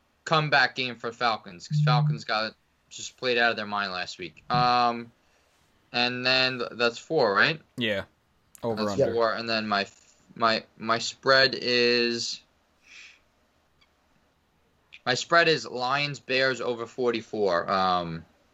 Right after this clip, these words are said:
Speaker 1: Bears defense is kind of regressed. Um, Lions defense is absolutely putrid. I think the Bears are gonna be able to score some points in this, actually. I think they'll be able to score at least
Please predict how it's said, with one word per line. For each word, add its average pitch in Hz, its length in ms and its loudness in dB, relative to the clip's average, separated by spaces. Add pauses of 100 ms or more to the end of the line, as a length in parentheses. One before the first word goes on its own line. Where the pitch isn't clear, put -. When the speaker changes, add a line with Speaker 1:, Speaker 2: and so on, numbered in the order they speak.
(240)
Speaker 1:
Bears 165 280 4
defense 156 420 -2
is 101 200 -10
kind 143 240 0
of 107 140 -2
regressed. 110 540 -4 (360)
Um, 104 320 0
Lions 120 340 0
defense 117 380 -8
is 98 100 -14
absolutely 110 600 -4
putrid. 107 640 -8 (320)
I 117 140 0
think 135 400 -4
the 117 440 -6 (680)
Bears 170 320 4
are 175 80 -2
gonna 175 140 -6
be 165 100 -2
able 160 140 0
to 151 180 -6
score 156 280 -2
some 139 180 -6
points 139 360 -4
in 104 60 -8
this, 92 160 -8
actually. 98 440 -2
I 101 40 -2
think 135 180 -6
they'll 135 120 0
be 131 100 4
able 127 140 4
to - 100 -10
score 127 360 4
at 113 100 4
least 120 420 -4